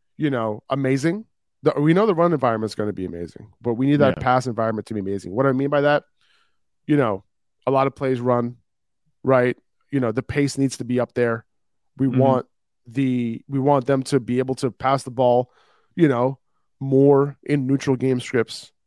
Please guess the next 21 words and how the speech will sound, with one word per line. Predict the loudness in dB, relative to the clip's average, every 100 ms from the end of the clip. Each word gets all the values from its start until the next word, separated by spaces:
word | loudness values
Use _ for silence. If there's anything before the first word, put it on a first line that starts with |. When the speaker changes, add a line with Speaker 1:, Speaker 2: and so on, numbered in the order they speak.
| _ _ _
Speaker 1:
right? | 0 2 0 -4 _ _ _ _ _
Pass | 0 0 0
the |
ball | 0 0
more | 2 2 4
on | 4
early | 2 2
downs. | 0 -2 -2 -6 -8 -4
We |
would | 0
love | 0 -2
to | -10
see | -10 -10
that. | -14 _ _ _ _ _ -4
And | 2
then | 2
you |
have | 2 0
Speaker 2:
Yeah. |
Speaker 1:
Kyle | 0 0
Pitts. | 0 -4 -6